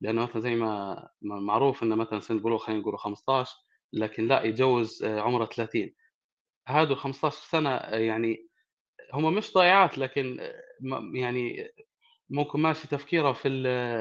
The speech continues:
آه، بنجيب بنين شهادة توا، آه، جامعية، بعدين نقرأ ماجستير، بعدين ممكن نفكر في خدمة.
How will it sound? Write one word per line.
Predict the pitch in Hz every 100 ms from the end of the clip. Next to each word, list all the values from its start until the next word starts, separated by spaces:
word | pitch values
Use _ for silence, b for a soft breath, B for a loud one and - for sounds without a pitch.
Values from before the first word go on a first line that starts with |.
| 101 - _ _ _ -
آه، | 87
بنجيب | 117 120 131 127
بنين | 123 127 127
شهادة | - 123 120 107
توا، | 127 127 127 107 110 110
آه، |
جامعية، | 113 120 120 123 107
بعدين | 104 117 127 113 -
نقرأ | 123 120 117
ماجستير، | 120 113 - 123 107
بعدين | 110 120
ممكن | 117 117 113 110 - 113 -
نفكر | 113 123 -
في | -
خدمة. | - 123 110